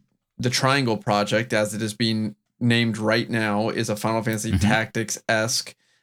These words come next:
Speaker 1: uh, grid strategy adventure like
Speaker 2: Yep.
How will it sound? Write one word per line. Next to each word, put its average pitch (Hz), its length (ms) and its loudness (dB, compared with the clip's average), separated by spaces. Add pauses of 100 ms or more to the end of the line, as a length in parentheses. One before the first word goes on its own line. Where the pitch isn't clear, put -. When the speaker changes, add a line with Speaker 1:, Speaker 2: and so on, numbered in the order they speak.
(140)
Speaker 1:
uh, 104 300 0
grid 117 760 -2
strategy 110 720 0
adventure 107 640 0
like 104 280 -2
Speaker 2:
Yep. 104 340 2